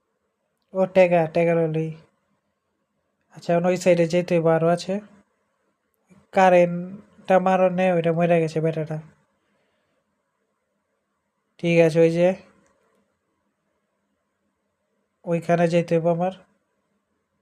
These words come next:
আর পড়ছি। এইখানেও মনে মারপিট করা লাগবো। আশেপাশে কেউ নাই তো না?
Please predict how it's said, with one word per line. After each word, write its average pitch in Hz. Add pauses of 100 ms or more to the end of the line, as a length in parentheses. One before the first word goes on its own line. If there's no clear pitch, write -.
(920)
আর 165
পড়ছি। 165 (1300)
এইখানেও 180
মনে 180 (1000)
মারপিট 170
করা 165
লাগবো। 160
আশেপাশে 160
কেউ 175
নাই 170
তো 175
না? 160